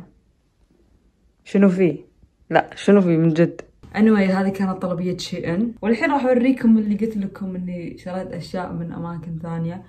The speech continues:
هذه خامس مرة أقول هذه الجملة، لأني خامس مرة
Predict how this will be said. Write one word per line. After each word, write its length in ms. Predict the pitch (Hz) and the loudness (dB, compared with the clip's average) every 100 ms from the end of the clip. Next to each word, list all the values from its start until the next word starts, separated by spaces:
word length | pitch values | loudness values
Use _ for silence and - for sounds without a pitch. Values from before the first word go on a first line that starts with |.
| - | -12
هذه 180 | - 208 | -4 -2
خامس 360 | 202 262 240 196 | 2 4 4 4
مرة 320 | 190 175 160 | 0 0 -4
أقول 220 | 160 175 | -4 -6
هذه 180 | 170 165 | -6 -6
الجملة، 340 | 160 170 170 | -4 -4 -4
لأني 240 | 160 160 165 | -4 -2 -4
خامس 400 | - 202 190 185 | -4 -4 -4 -4
مرة 500 | 185 185 196 226 | -6 -4 -4 -6